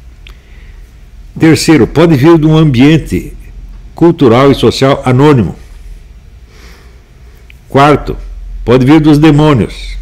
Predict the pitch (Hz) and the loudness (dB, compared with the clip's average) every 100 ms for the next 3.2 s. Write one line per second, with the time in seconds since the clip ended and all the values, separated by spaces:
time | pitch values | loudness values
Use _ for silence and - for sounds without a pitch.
0 | - - - - - - - - - - | -14 -16 -16 -16 -16 -16 -16 -16 -16 -18
1 | - 160 170 - 69 - - - - 131 | -2 2 2 0 -10 -14 -20 -8 -2 2
2 | 139 110 135 160 156 139 117 147 135 82 | 2 4 4 2 2 0 4 2 2 -2
3 | - - | -6 -10